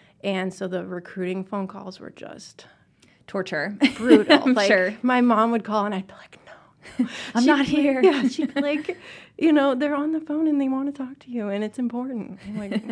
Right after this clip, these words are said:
Speaker 2: <laughs>
Speaker 1: "Okay." So I'd kinda muster up the courage and have this, like, super awkward conversation, and they were probably like, "Oh gosh, like, this girl's talented, but she's gonna be <laughs> rough on the team.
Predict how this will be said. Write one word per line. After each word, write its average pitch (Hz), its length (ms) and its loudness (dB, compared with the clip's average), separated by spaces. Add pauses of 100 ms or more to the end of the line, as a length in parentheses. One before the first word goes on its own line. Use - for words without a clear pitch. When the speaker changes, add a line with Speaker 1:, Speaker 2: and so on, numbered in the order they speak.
(140)
Speaker 2:
<laughs> 214 240 -8
Speaker 1:
"Okay." 226 360 -4 (440)
So 240 200 0
I'd 226 300 2
kinda 240 240 2
muster 247 340 2
up 233 120 -2
the 240 80 -4
courage 226 480 2
and 226 100 0
have 220 200 2
this, 214 140 -4
like, 214 160 -4
super 214 380 -6
awkward 202 340 -2
conversation, 196 680 -4
and 190 120 -4
they 185 80 -4
were 196 140 -2
probably 175 420 -8
like, - 300 -10
"Oh - 80 -14
gosh, - 400 -14
like, 185 140 -14
this 190 180 -12
girl's 185 240 -10
talented, 180 480 -10
but - 140 -16
she's - 240 -4
gonna 214 180 -12 (240)
be 262 60 -8
<laughs> - 20 -8
rough - 440 4
on - 100 0
the 262 60 2
team. 226 320 -2